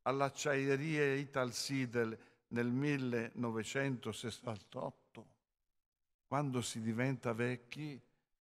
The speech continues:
ci si dimentica di qualche cosa, ma grazie a Dio le cose più importanti rimangono impresse nella vita.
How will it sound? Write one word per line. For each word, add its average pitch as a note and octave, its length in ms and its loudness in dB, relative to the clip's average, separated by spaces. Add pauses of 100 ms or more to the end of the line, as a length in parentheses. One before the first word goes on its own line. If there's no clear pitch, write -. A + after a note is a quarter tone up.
(380)
ci B2+ 160 -4
si A#2+ 180 -8
dimentica C3+ 640 -2
di A2+ 120 -2
qualche A2 440 0
cosa, F#2 580 -8 (680)
ma B2+ 240 2
grazie C#3+ 480 0
a C3+ 40 2
Dio D#3 640 0 (260)
le A2+ 140 -2
cose D#3+ 440 -2
più D#3+ 180 -2
importanti D#3 960 0 (240)
rimangono C3+ 680 2
impresse A2 840 0 (220)
nella G#2 320 -2
vita. F#2+ 520 -12